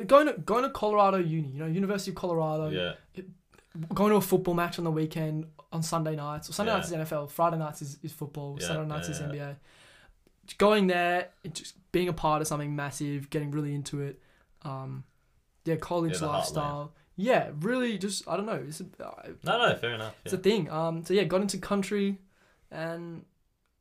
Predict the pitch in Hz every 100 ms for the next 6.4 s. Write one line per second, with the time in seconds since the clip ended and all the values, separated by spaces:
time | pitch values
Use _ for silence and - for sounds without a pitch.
0 | _ _ _ - 151 175 165 151 143 147
1 | 143 143 156 151 147 151 147 143 139 143
2 | - - 147 143 139 135 139 - 156 156
3 | - 139 135 175 - 185 175 160 160 151
4 | - - - _ 185 160 151 151 - 156
5 | 156 151 143 147 139 147 87 - - _
6 | - 147 151 147